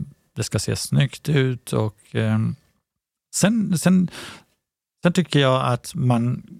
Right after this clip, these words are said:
många gånger går vilse och just därför, därför är jag väldigt noga med liksom det jag säger ska jag kunna liksom leverera på och det ska jag kunna liksom stå för.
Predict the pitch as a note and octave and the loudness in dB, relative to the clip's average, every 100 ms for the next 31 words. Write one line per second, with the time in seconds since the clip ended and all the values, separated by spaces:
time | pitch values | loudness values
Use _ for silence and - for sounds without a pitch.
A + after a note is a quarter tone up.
0 | _ - C3 A#2+ A#2 A2 A#2 G#2+ A2+ A2+ | _ 0 4 6 4 4 2 4 2 0
1 | A2 B2 A#2+ A#2 A#2+ A2+ C#3 C3+ A2+ - | 0 2 4 2 0 0 2 2 0 0
2 | D3 A2 B2+ F3 - F3+ - A#2 - - | 2 2 0 -2 0 -2 -2 -4 -6 -20
3 | - _ _ _ _ _ _ _ - D3+ | -20 _ _ _ _ _ _ _ -2 -2
4 | C#3+ C3+ A#2 A2+ A2 C3 A#2+ A#2+ C#3+ A2+ | 0 -2 -2 -4 -2 0 0 0 -2 -2
5 | G2+ G#2 A2 A2 G#2 G#2+ G#2+ G#2+ - - | -6 -8 -6 -4 -4 -6 -8 -12 -16 -4
6 | A#2 G2 - C#3+ F3 F#3+ F3 - D3+ D3 | -2 -2 -4 -4 0 0 -2 -2 -4 -2
7 | C#3+ C#3 - C#3+ C3 C3 C3 B2 A#2+ A2 | -2 -2 -2 -4 -2 -4 -2 0 0 -4
8 | - A#2 A#2+ G#2+ - A2 - A2+ G#2 - | -4 -4 -2 -6 -6 -6 -4 -2 -2 -2
9 | A2+ - - A#3+ - - B2+ C3 | -4 -4 -2 0 -2 -4 -10 -10